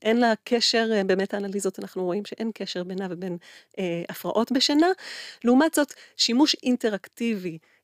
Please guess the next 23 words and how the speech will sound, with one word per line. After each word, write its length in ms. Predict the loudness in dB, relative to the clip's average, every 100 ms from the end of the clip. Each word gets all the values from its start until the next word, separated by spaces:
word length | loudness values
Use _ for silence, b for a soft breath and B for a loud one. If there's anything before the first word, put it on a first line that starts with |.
| -6
אה, 240 | -2 -2 -2
בטלפונים 680 | -4 -2 -2 0 2 2
ניידים 360 | 4 2 4 4
או 80 | 2
במכשירים 460 | 0 -2 0 2
ניידים, 380 | 2 -2 -2 -4 -6 -10 -12
האייפדים 380 | -12 -10 -12 -8
וזה, 160 | -8
אבל 80 | -8
זה 120 | -6
בדרך 320 | 0 0 0
כלל 120 | -4 -6
הטלפון, 560 | 0 0 2 2 0 0 B B
במיטה, 580 | -2 2 2 2 0 2
בלילה, 420 | 2 2 2 0 -2
קשור 460 | -6 -4 2 2 0
בקשר 460 | -6 -12 -6 -2 -2
הרבה 220 | -6 -4 -4
יותר, 380 | -2 -4 -4
אה, 80 | -6 -8
חזק 500 | -8 -2 0 -2 -6
והדוק, 440 | -8 -4 -4 -6
אה, 120 | -18